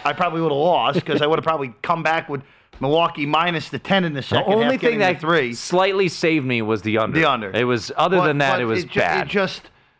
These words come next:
Speaker 1: I don't know what to do with this series. Like, I'd much rather just bet the series tomorrow night and just take the Clippers tomorrow. Like, that's legitimately the only thing I'd wanna do with the re-, remainder of this conference finals at this point.
Speaker 2: Um, speaking of bizarre,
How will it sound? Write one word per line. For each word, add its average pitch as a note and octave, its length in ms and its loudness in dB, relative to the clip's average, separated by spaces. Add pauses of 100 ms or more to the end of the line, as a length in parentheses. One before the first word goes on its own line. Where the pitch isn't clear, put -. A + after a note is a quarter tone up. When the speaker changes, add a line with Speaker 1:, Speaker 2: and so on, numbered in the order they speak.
(600)
Speaker 1:
I G#3 100 0
don't B3+ 80 2
know A#3+ 80 2
what A#3 100 2
to G3+ 80 -2
do C#3+ 220 0
with D4 160 -2
this - 180 -6
series. - 600 -10 (220)
Like, D#3+ 160 0
I'd A3+ 160 0
much C4+ 200 0
rather F3 180 2
just D3 220 -6
bet F3+ 180 0
the E3 80 -8
series F#3 380 0
tomorrow E3+ 320 2
night A3 180 2
and A3+ 100 -2
just E3 160 -6
take G3+ 200 -2
the E3 80 -2
Clippers - 480 -2
tomorrow. D3 400 0
Like, E3 160 0
that's G3+ 140 -2
legitimately A3+ 480 0
the G3 100 0
only G3+ 140 -2
thing F#3+ 180 -4
I'd F#3 80 0
wanna F#3 200 0
do G#3 160 -2
with B3 120 -6
the D#3 80 -4
re-, D#3+ 160 2
remainder E3 560 0 (420)
of D#3+ 220 0
this F3+ 180 0
conference F3+ 440 -2
finals G#3 440 0
at A#2 140 -10
this G#2+ 120 -12
point. - 280 -20 (680)
Speaker 2:
Um, B2+ 520 0 (600)
speaking F3 440 -4
of A#2 80 -4
bizarre, F#2 560 -2